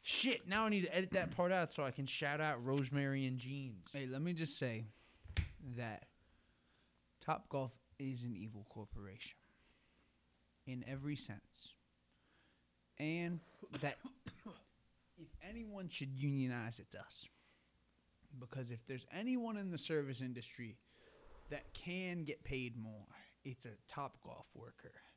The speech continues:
Speaker 2: We should have a fifteen dollar minimum wage at Topgolf because everybody who comes is paying forty-five dollars an hour to rent a bay. So my math goes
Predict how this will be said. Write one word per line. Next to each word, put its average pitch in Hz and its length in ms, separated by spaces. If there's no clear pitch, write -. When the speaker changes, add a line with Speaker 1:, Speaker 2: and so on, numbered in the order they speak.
Speaker 2:
We 190 140
should 185 320
have 151 240
a 120 40
fifteen 131 420
dollar 123 240
minimum 123 420
wage 117 300
at 113 80
Topgolf - 540
because 123 360
everybody 175 460
who 143 120
comes 180 440
is 131 100
paying 139 300
forty-five 143 720
dollars 131 360
an 120 180
hour 139 480
to 180 260
rent 143 260
a 110 100
bay. 127 380
So 135 480
my 170 140
math 151 360
goes 120 400